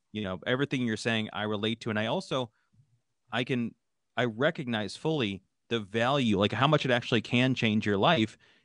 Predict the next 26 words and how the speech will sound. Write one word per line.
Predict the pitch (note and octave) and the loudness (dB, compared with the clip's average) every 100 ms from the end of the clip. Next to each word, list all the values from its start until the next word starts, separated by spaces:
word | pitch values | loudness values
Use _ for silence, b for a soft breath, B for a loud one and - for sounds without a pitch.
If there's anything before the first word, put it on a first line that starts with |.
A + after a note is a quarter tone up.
| _ | _
if | - B2+ | 0 2
you | C#3 C3 C3 | 6 6 6
are | A#2+ | 4
not | A#2+ C3 - | 4 4 2
just | D#3 - | -2 0
reliant | C3+ B2 B2 A#2+ | 4 6 4 2
on | A2 A2 | 2 2
getting | A2+ A2+ | 2 2
a | G#2+ | 0
paycheck | - C#3+ C#3 - A#2+ - | -2 -2 -2 -2 -4 -4
twice | - - C3 - | -8 -2 -2 0
a | |
month | A2 A2+ G#2 G#2 _ _ _ | 2 4 2 -2 _ _ _
from | A2+ A2+ | 2 4
one | A2+ B2+ A#2+ | 6 4 2
company | - C#3 B2 A2 G2+ | -2 -2 0 0 0
that | - A2 | -2 -6
could | A2 | 0
fire | A#2+ B2+ A#2 | 4 6 4
you | G#2+ G#2 | 4 2
at | G#2+ | 2
any | A#2 A#2 | 2 2
moment | A2 A2 A2+ | 4 4 2
with | F#2 - | -2 -4
no | A2 G#2+ | 0 2
notice, | G#2+ C#3 F#2+ - | 2 2 -2 -4